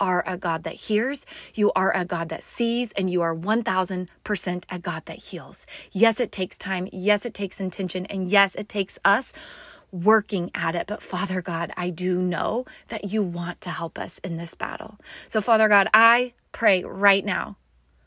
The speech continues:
that you will bless the person listening to this, that you will build them up, that you will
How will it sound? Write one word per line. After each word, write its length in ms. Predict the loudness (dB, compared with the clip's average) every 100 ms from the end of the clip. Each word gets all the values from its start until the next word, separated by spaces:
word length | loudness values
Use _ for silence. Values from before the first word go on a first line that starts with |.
| _ _ _ _ _ _ 6
that 160 | 6
you 160 | 6 4
will 120 | 4
bless 640 | 4 -2 2 4 4 0 -2
the 120 | -2
person 400 | -2 -4 -2 -4
listening 400 | -6 -8 -8 -8
to 140 | -8
this, 180 | -8 -4
that 200 | -4 -2
you 360 | 0 2 2 0 -12 -20 0
will 500 | 4 4 2 -4 -8
build 380 | 2 4 4 2 0
them 180 | -2 0
up, 200 | 0 0
that 140 | 0
you 120 | 2 2
will 160 | 2